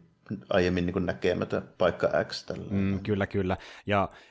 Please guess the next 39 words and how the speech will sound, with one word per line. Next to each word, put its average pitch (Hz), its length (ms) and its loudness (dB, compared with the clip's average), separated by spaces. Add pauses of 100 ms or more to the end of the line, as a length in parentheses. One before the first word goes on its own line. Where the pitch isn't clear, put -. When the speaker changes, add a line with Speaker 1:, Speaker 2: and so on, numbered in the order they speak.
(140)
Speaker 2:
oli 101 140 2
tarkkaan 113 340 2
valittu 107 280 2
myöskin 101 240 0
tekijät 104 320 2
näihin, 98 320 2
nimittäin 92 400 -2
kummankin 110 340 0
jakson 98 220 0
ohjaajat 104 360 2
oli 92 120 0
ollut 92 180 0
yhdessä 98 260 0
ohjaamassa 95 320 0
sitä - 140 -4
ekaa 92 260 0
jaksoa, 78 420 -4
niin 85 340 -2
no, 85 180 -6 (100)
eipä 87 200 -4
yllätä 90 260 -2
ollenkaan. 92 320 2
Speaker 1:
Joo, 117 140 4
no, 120 120 2 (440)
oli 104 200 2
ihan 110 240 2
saman 117 220 4
tyylistä, 92 400 0
joo, 95 200 -6
kyllä. 98 260 -12
Speaker 2:
Kyllä, 95 260 -2
saman 90 220 -4
tyylistä 98 220 -4
meininkiä. 90 480 -2 (320)
Mutta 127 140 -2
on 160 60 2
hyvää 196 240 4
settiä, 101 420 0
niinku, 92 380 -2